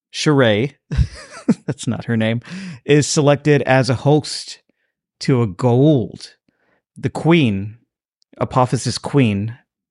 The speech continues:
and I think her name is Amone. Um, what do you think about the changes to the Goa'uld here? Because in the movie,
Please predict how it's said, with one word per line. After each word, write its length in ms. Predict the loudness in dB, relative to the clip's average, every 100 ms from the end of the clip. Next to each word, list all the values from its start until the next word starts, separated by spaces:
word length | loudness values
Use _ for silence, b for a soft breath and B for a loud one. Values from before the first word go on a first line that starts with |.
| -6
and 100 | -2
I 60 | -2
think 180 | -2
her 100 | 0
name 180 | 2 2
is 160 | 0 -4 -2
Amone. 640 | 2 2 2 0 0 -6 _ _ _ B B B B B 0
Um, 600 | 2 4 4 2 -2 -6 _ _ _ _ _ _ -2
what 140 | -2
do 60 | -2
you 60 | -2
think 180 | 0
about 200 | 2 2
the 80 | 0
changes 500 | 0 2 4 2 0
to 100 | -2
the 160 | -2 -2
Goa'uld 640 | -4 -2 0 2 2 0
here? 280 | -2 -4 -2
Because 520 | -4 -4 0 0 -2
in 200 | -4 -2
the 80 | 2
movie, 560 | 4 4 2 0 0